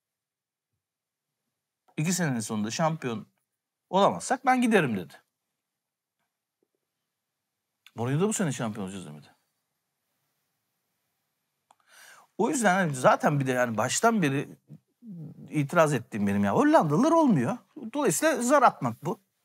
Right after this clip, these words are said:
Bu da evet, kabul ediyorum. "Ya ne demek Hollandalılar olmuyor?"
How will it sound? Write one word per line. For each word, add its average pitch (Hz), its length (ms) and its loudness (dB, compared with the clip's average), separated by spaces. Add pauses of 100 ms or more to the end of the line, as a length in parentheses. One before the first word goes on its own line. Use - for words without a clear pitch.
(1600)
Bu 175 180 0
da 220 100 4
evet, 156 460 -2 (380)
kabul 143 240 -2
ediyorum. 127 260 -2
"Ya 135 160 -4
ne 147 80 0
demek 120 160 -2
Hollandalılar 90 560 -6
olmuyor?" 82 400 -14